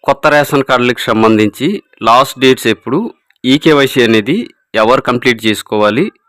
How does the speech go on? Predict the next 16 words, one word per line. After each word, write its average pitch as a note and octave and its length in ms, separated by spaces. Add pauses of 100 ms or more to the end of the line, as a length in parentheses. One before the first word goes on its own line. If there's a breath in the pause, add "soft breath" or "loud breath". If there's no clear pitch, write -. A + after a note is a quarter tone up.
So - 180
ఫ్రెండ్స్, D#3+ 320 (120)
ఈ A#2 100
వీడియోలో A2 360 (120)
చాలా G#2 240
చక్కగా A2 400
మనమైతే G#2+ 460
తెలుసుకుందాం. G#2 580 (680 soft breath)
అర్హత C#3+ 420
పొంది A#2+ 320
ఉన్న A2+ 240 (260)
ప్రతి A2 300
ఒక్కరు G#2+ 280
కూడాను G#2+ 320 (260)
చాలా G#2+ 300
నీట్‌గా, A2 460